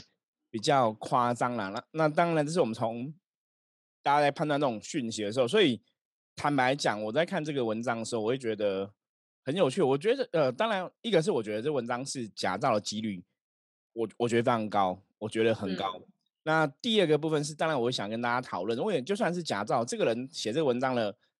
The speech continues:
Speaker 1: 东西也是要跟大家讲说，当你有了房子，也许当你真的有房子、有车子，然后有这么多的收入的时候，其实人生就没有目标了嘛，你到底要做什么吼？因为坦白讲哦，如果像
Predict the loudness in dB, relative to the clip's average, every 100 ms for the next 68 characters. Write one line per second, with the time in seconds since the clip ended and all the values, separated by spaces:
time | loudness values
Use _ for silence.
0 | _ -2 -2 0 0 2 0 0 0 -2
1 | -2 -4 -6 -6 -4 -2 -2 0 -2 -2
2 | -4 -2 -2 -2 -2 -2 -2 -2 -2 -2
3 | -2 -2 -2 -4 -4 -4 -4 -8 -16 _
4 | -4 0 2 2 2 0 0 0 0 -2
5 | -4 -2 -2 0 -2 0 -2 0 -2 -2
6 | -6 -4 -6 -8 _ _ _ _ -2 0
7 | 2 2 4 2 0 -2 -2 0 2 2
8 | 0 -4 -8 -12 -2 0 2 -2 -6 -12
9 | _ _ _ _ _ _ 2 2 2 -2
10 | -2 -2 -8 -8 -8 -8 -12 _ -6 4
11 | 6 6 2 -4 0 2 2 2 0 0
12 | -2 -2 -2 0 0 0 -2 -2